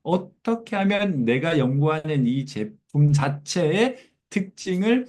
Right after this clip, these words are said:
수준을 높일까 그 연구만 하는 거예요. 그러니까 제품이 그냥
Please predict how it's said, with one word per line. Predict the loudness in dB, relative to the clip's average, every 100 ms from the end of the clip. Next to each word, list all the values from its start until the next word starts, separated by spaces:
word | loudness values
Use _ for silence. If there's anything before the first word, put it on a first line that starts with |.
| _ _
수준을 | -10 -4 0 0 2
높일까 | 2 4 2 2 -6 -8 -12 _ _
그 | 0 2
연구만 | 4 2 0
하는 | 0 0 0
거예요. | -2 -12 -18 -20 _ _ _ _ _ _ _ -6
그러니까 | 0 0 2 0
제품이 | 2 0 -2 -2 -2 -2 -6 _ -6
그냥 | 0 0 0